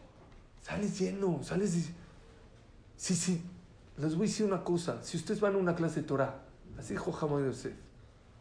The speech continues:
y sales triste, no sales lleno, cambia de clase, o cambia de moré, cambia de jam, no puede ser, no puede ser, hay algo mal, o cambio de,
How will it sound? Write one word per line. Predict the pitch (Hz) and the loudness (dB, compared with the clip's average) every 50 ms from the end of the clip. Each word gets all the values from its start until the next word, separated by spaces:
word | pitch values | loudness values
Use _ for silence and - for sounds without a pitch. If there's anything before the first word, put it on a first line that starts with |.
| - - - - - - - - - - | -20 -20 -20 -20 -20 -20 -20 -20 -16 -14
y | 135 | -12
sales | - - 156 165 170 - - - | -2 2 4 4 4 4 2 -2
triste, | - 147 156 - - - 202 - - - - - - - - | -4 -2 -2 -2 -2 -4 -4 -4 -4 -8 -16 -20 -20 -10 -6
no | 156 165 147 | -4 -2 2
sales | 180 170 156 143 127 | 2 2 2 2 2
lleno, | 139 143 151 170 190 - - | 2 2 2 2 -2 -2 -2
cambia | - 143 139 139 120 | -2 0 2 2 0
de | 110 - | 0 -2
clase, | 135 - - - - - - - - - - | -8 -10 -10 -12 -12 -12 -12 -12 -12 -10 -10
o | 139 - | -8 -4
cambia | - 147 151 147 147 135 | -4 -2 -2 -2 -2 -2
de | 120 | -2
moré, | 117 123 131 180 180 175 | -2 0 0 0 0 2
cambia | 170 143 139 139 | 0 0 0 0
de | 123 120 | -2 -2
jam, | - - 110 110 107 - - - - - - | -6 -8 -8 -8 -10 -12 -16 -20 -20 -12 -8
no | 156 147 147 | -8 -6 -4
puede | 160 143 - | -4 -6 -6
ser, | - - 120 104 - - - - - - - - - - - - - - - - - - - | -8 -12 -14 -14 -12 -12 -14 -14 -14 -18 -20 -20 -20 -20 -20 -20 -18 -18 -20 -20 -20 -16 -12
no | 165 170 | -10 -10
puede | 170 208 220 208 | -8 -8 -6 -4
ser, | - 233 226 185 - - - - | -2 -2 -2 -4 -4 -8 -6 0
hay | - 208 214 220 | 2 6 6 6
algo | 202 208 208 202 | 6 6 4 4
mal, | 220 220 202 170 123 - - - - - - - - - - - - - - - - - - - - - - - - - - | 6 6 6 6 4 0 -8 -12 -16 -18 -18 -18 -18 -18 -18 -20 -20 -20 -20 -20 -20 -20 -20 -20 -20 -20 -20 -18 -18 -14 -8
o | 139 | -2
cambio | - 170 180 196 202 185 | 2 2 8 10 10 10
de, | - 165 151 156 | 10 8 4 4